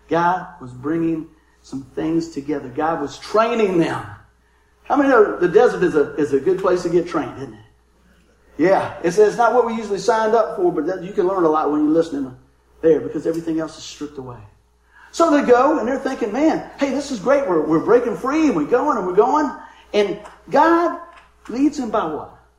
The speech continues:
A pillar by day, right? Yeah, a cloud. There you go. That's your translation. Good. A, a pillar of, of a cloud during the day, and then a fire at night so they can see it. So they're following along. Boom, boom, boom, boom.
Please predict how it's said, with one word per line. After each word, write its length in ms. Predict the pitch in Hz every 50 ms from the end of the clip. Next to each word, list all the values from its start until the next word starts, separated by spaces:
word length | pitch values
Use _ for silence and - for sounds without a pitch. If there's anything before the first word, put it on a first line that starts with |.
| _ _ _ _
A 60 | 131
pillar 400 | - - - 180 190 214 214 - - - _ _ _ _
by 200 | 175 185 165 156
day, 280 | 160 143 131 151 180 - _ _ _ _ _ _
right? 200 | - 139 156 214 262 _ _ _ _ _ _ _ _ _ _ _ _ _ _ - _ _ _ _ _ _ _ _ _
Yeah, 220 | - 156 160 - 160
a 60 | 156
cloud. 420 | - - 156 135 135 - - -
There 120 | - 196 254
you 100 | 269 214
go. 180 | 190 196 247
That's 240 | 269 294 - - - _ _ _
your 100 | 285 240
translation. 600 | - - 208 196 190 - 175 170 180 180 - 262 - -
Good. 300 | 233 220 480 - - - - - - - - - -
A, 60 | 180
a 260 | - - 180 175 180
pillar 280 | - 233 240 254 247 233
of, 280 | - 196 190 185 -
of 200 | - 165 165 156
a 80 | 156 151
cloud 420 | - - 202 196 180 185 - 170
during 280 | 165 170 175 185 208 180
the 60 | 147
day, 200 | 123 131 147 - - _ - -
and 160 | 156 175 180 185
then 80 | 180
a 60 | 170
fire 520 | - - 208 190 202 208 202 208 202 - - 180
at 140 | 185 180
night 320 | 175 175 135 113 107 - -
so 140 | - 147 147
they 80 | 156
can 120 | 151 175 -
see 160 | - 135 131
it. 100 | 110 -
So 80 | 139
they're 80 | 131 -
following 300 | 147 151 165 175 180 175
along. 280 | 160 123 - - - - _ _ -
Boom, 160 | 156 147 135
boom, 140 | 143 147 139
boom, 120 | 127 123 110
boom. 220 | 107 107 101